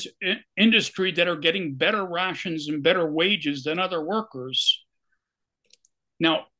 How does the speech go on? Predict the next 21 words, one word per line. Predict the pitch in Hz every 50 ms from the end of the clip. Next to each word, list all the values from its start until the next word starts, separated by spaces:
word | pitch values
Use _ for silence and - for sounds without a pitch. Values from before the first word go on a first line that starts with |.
| _ -
are | 180 214 262 294
there | 285 285 262
workers, | 226 208 220 233 233 233 233 214 196 185 180 175 165 151 139 - - - - _ _ _ _ _ _ _ _ _ _ _ _ _ _ _ _ _ _ -
um, | 135 135 135 135 135 135 143 - _ _ _ _ - -
and | 160 190
this | 247 254 -
is | 277 226 202
an | 202 196
assertion | 180 143 - - 190 190 185 165 - - 160
on | 139 135 139
my | 131 135 131 123 120 -
part, | - 127 123 - -
I, | 143 - - -
I'm | - -
not | 202 240 262 254 - _ _ _ _ -
saying | - - - 202 185 190 175 165
that | 156 147
I | 135 131
necessarily | 143 151 143 139 - - - 208 165 135 123 120 127 135 -
proved | - - - 170 160 147 135 131 - -
it, | -